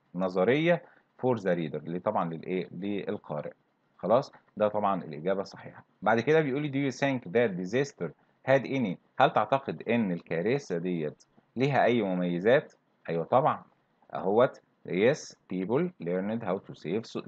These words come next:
their soil، الناس اتعلموا إن هم إزاي ينقذوا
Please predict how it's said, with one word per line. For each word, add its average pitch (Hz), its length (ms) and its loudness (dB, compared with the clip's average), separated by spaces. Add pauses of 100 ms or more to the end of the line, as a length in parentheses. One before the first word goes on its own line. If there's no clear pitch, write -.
their 104 260 -2
soil، 131 360 2
الناس 87 320 -6
اتعلموا 101 400 0
إن 110 80 0
هم 117 180 0
إزاي 110 360 2
ينقذوا 120 600 0